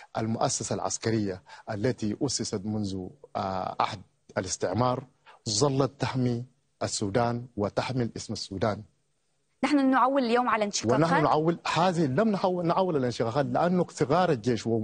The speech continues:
Speaker 1: والرتب الوسيطة لن تتحمل دخول جموع جماهير الشعب السوداني داخل القيادة، آه، العامة لقوات الشعب المسل-، المسلحة، فهذا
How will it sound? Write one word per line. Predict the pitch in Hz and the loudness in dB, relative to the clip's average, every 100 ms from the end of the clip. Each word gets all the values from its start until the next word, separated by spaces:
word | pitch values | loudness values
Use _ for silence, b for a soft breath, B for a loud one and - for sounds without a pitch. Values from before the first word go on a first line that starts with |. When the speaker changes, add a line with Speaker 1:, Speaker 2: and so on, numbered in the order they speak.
| 117 | -2
Speaker 1:
والرتب | 123 123 117 113 117 110 110 117 143 170 127 | -4 0 2 2 0 -2 -2 0 2 2 2
الوسيطة | 110 104 - 143 143 131 - | 0 0 2 2 0 -2 -4
لن | 117 113 160 165 | -4 0 2 0
تتحمل | - 123 107 - 151 147 143 147 b b b | -2 -2 -2 -2 0 0 -2 -6 b b b
دخول | 110 120 - 143 147 147 147 b b b b b - | -4 -2 2 2 2 0 -6 b b b b b -8
جموع | 104 131 143 165 160 - _ - - | 0 4 6 4 2 -4 _ -14 -8
جماهير | 113 117 117 113 143 | -2 0 0 2 2
الشعب | 117 147 113 | 2 0 0
السوداني | 107 - 113 127 120 | -2 -4 0 0 0
داخل | 107 127 123 120 | 0 -2 0 -2
القيادة، | 98 117 123 120 123 - _ | 0 0 2 2 -2 -6 _
آه، | - 104 | -2 0
العامة | 104 98 123 123 | 0 0 0 0
لقوات | 107 - 110 | 0 0 -2
الشعب | 110 120 104 | -2 0 0
المسل-، | 104 - 139 131 | -2 -2 -2 -2
المسلحة، | 117 120 123 117 143 147 165 175 - | -4 -4 -4 -2 0 0 0 -2 -4
فهذا | 101 143 127 117 | 0 0 2 0